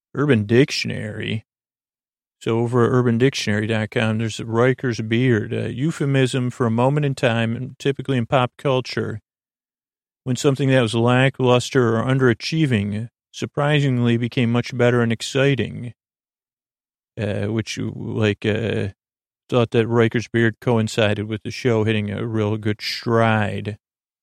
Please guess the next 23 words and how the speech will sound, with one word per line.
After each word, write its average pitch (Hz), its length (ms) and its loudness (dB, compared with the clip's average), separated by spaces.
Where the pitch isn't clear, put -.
Also, 110 540 2
they 104 180 0
say 107 220 -2
Heather 127 300 2
Locklear 117 580 2
joining 110 500 0
Melrose 113 480 0
Place 120 360 2
was 107 140 -6
that 113 200 -4
show's 110 340 -4
Riker's 113 480 -2
beard 113 380 0
moment. 110 760 0
Uh, 104 420 -6
all 135 180 2
of 117 100 -2
'em 117 140 0
are, 107 400 -2
like, 104 340 -6
uh, 107 280 -4
hard 107 240 2
to 110 60 -12